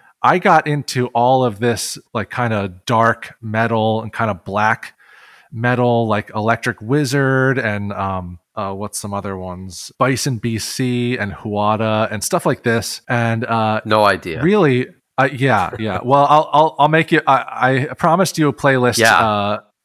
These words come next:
Speaker 1: before, and I still am making that. I'll
Speaker 2: Still
Speaker 1: make
Speaker 2: waiting.
Speaker 1: you a dark metal. I'll make you a dark metal
Speaker 2: <laughs>
Speaker 1: playlist too. <laughs>
Speaker 2: All right.
Speaker 1: But, uh,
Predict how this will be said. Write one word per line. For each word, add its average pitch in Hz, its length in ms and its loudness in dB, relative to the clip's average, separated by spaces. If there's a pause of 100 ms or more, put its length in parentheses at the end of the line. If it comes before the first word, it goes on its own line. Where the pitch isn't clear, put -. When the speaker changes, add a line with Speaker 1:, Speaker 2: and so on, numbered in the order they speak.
(200)
Speaker 1:
before, 120 500 0
and 117 120 0
I 123 80 2
still 151 340 2
am 135 80 2
making 120 380 -2
that. 123 280 0
I'll 110 80 4
Speaker 2:
Still 151 120 4
Speaker 1:
make 151 80 4
Speaker 2:
waiting. 123 220 6
Speaker 1:
you 110 60 0
a 104 40 -2
dark 98 340 -2
metal. 110 420 0 (140)
I'll 127 240 4
make 139 220 4
you 139 100 4
a - 20 2
dark 113 280 4
metal 110 240 4
Speaker 2:
<laughs> - 100 0
Speaker 1:
playlist 113 560 2
too. 190 260 6
<laughs> - 840 0
Speaker 2:
All - 100 0
right. 107 380 4
Speaker 1:
But, 160 160 6
uh, 143 240 4